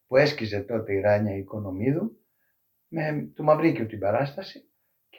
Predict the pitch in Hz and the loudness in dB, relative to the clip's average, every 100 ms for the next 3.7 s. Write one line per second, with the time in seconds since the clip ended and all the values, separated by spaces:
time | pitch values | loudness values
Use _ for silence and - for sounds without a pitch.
0 | - 233 202 139 113 98 98 95 - - | -6 0 0 0 -4 -6 -6 -4 -6 -10
1 | 101 98 95 95 95 92 92 90 - 95 | -12 -10 -6 -4 -6 -10 -12 -12 -12 -8
2 | 110 101 95 95 110 120 117 107 156 151 | -4 -4 -6 -8 -10 -6 -6 -4 -6 -8
3 | - 127 143 127 110 98 | -10 -6 -4 -2 -4 -4